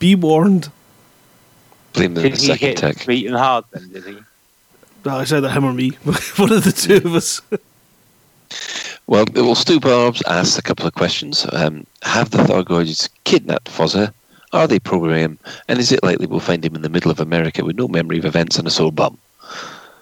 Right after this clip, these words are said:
Speaker 2: <laughs> We think, uh, well,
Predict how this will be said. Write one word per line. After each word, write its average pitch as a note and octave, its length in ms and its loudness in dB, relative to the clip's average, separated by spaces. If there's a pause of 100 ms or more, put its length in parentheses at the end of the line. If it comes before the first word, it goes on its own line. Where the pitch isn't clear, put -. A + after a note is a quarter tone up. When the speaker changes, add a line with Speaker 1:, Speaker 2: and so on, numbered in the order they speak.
(720)
Speaker 2:
<laughs> D#2 60 2 (1600)
We A2 120 4
think, - 440 2 (880)
uh, - 60 0 (640)
well, F2 260 2